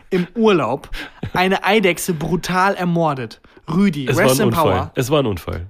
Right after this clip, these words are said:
Speaker 1: Brutal ermordet. Deswegen heißen die Hörer ja auch Rüdis in Gedenken an diese ermordete Eidechse.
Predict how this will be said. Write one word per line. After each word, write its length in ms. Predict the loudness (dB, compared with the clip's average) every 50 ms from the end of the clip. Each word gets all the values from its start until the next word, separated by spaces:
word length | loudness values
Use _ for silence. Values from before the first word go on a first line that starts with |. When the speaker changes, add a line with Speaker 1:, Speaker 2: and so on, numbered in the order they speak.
| _ _ _ -16
Speaker 1:
Brutal 580 | -10 -4 -2 -2 -2 -2 -2 0 0 0 0 -2 -4
ermordet. 540 | -6 -4 -2 -2 -2 -4 -4 -6 -8 -12 -14 -14 -6 -4
Deswegen 300 | -2 0 0 0 2 2
heißen 240 | 2 0 0 0 0
die 80 | 2
Hörer 180 | 2 2 2 2
ja 140 | 0 0 0
auch 180 | -2 -2 0 0
Rüdis 340 | 2 2 0 0 -4 -8 -8
in 140 | -8 -4
Gedenken 360 | -4 -2 -2 -2 -2 -2 -6 -6
an 120 | -4 -4
diese 200 | -2 -2 -2 -2
ermordete 540 | -2 0 0 2 2 2 0 -2 -4 -4 -4
Eidechse. 540 | -2 -2 -2 -4 -4 -8 -10 -14 -14 -14